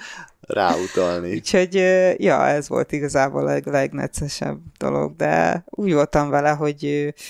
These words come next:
Speaker 2: hogy hát reménykedtem, hogy karmában, meg minden, hogy az életben, hogy ez, ez nekem sikerülni fog tényleg.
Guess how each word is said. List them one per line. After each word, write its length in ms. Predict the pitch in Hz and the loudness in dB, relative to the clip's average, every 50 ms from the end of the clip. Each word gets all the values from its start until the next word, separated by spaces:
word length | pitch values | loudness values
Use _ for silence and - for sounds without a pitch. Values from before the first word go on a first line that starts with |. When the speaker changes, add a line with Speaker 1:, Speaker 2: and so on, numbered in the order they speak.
| - - - - - - - - - - - - - _ _ _ _ _ _ _ _ _ _ _ _ _ _ _ - 156 | -16 -16 -16 -16 -16 -18 -18 -18 -20 -20 -20 -20 -20 _ _ _ _ _ _ _ _ _ _ _ _ _ _ _ -6 -6
Speaker 2:
hogy 140 | 185 175 - | -6 0 2
hát 200 | 196 170 - - | 2 2 4 2
reménykedtem, 960 | 208 160 131 123 120 120 123 131 139 - - - - - _ - - 143 139 | 2 2 0 0 0 0 0 -2 -2 -2 -2 -2 -2 0 _ -2 -2 0 -2
hogy 160 | 147 147 - - - - _ - - - _ - 175 - - - - - - - 160 156 - - | -4 -4 -4 -6 -14 -20 _ -18 -18 -18 _ -18 -16 -14 -14 -14 -16 -14 -14 -14 -14 -14 -14 -4
karmában, 720 | - - 175 160 151 151 156 151 151 151 151 147 156 151 147 | 0 2 4 4 4 2 0 -2 -2 -2 0 2 2 0 2
meg 220 | 147 143 147 - | 2 0 0 0
minden, 400 | 165 165 156 156 160 156 156 156 156 | 0 -2 -2 0 0 0 2 2 2
hogy 200 | 160 156 156 156 - - - - - - - - - - - - - - - - | 0 0 -2 -6 -10 -12 -12 -8 -8 -8 -6 -6 -8 -6 -6 -6 -6 -6 -6 -4
az 120 | 156 156 165 | -4 0 0
életben, 720 | 160 156 156 156 156 156 156 151 156 151 147 151 156 170 170 - - - - - - | 0 2 2 4 4 4 2 2 0 0 0 2 2 0 -2 -4 -6 -10 -12 -10 -8
hogy 180 | - 165 185 156 | -8 -4 -2 0
ez, 300 | 160 165 - - - - - - - 247 214 202 175 | -2 -2 -2 -6 -10 -12 -12 -16 -16 -16 -12 -10 -10
ez 60 | 202 160 | -8 -6
nekem 340 | 170 165 151 - - 156 165 | -6 -6 -4 -2 -2 -4 -2
sikerülni 680 | - - 160 - - - - 120 - - - - - | -4 -6 -4 -2 0 0 2 2 0 0 -2 -2 -4
fog 280 | - - - - - - | -4 -4 -4 -4 -6 -2
tényleg. 520 | - 151 143 139 135 135 143 147 151 160 | -2 -2 -2 0 -2 -4 -4 -4 -4 -6